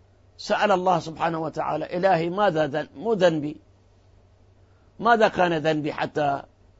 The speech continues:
أمرتني أو رضيت بسجني؟" أوحى الله إلى يوسف: "أنت الذي طلبت، أنت الذي قلت: 'رب السجن أحب إلي.'"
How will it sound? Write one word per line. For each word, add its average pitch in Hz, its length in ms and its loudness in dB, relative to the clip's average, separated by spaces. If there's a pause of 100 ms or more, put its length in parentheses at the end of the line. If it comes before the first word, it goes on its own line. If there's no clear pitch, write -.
(1120)
أمرتني 139 760 0
أو 139 240 -4 (120)
رضيت 139 400 -2
بسجني؟" 117 600 -8 (1200)
أوحى 101 260 -6
الله 135 320 -4
إلى 120 180 -2
يوسف: 120 340 -8
"أنت 131 280 -4
الذي 147 320 -4
طلبت، 147 460 -10 (2000)
أنت 170 220 0
الذي 202 300 0
قلت: - 460 -2 (100)
'رب 151 260 -2
السجن 165 360 -4
أحب 151 440 -4
إلي.'" 135 500 -4